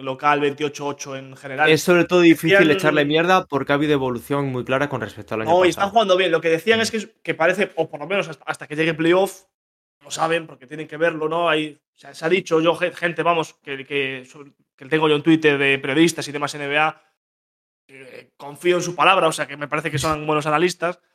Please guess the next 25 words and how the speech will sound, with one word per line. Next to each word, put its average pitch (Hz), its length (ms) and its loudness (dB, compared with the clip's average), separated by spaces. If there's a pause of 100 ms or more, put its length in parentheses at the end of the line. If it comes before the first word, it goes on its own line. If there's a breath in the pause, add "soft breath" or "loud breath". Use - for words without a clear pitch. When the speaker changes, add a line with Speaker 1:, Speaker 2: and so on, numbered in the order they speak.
(300)
Speaker 1:
Vienen 185 260 -2
a 196 60 4
decir 196 300 2
como 196 220 -4
que 165 100 -6
Machula 165 440 0
es 196 80 -2
un 190 120 -6
muy 202 120 4
buen 185 180 0
entrenador 170 400 0
regular 185 540 2
porque 147 260 -16
tiene 170 180 -4
planes 170 300 -2
muy 165 100 -6
concretos. 180 760 -4
Boston 165 300 -6
sabe 147 200 -2
lo 143 100 -4
que - 80 -20
juega, 160 380 2
sale 151 260 2
a 143 40 0
jugar, 143 360 0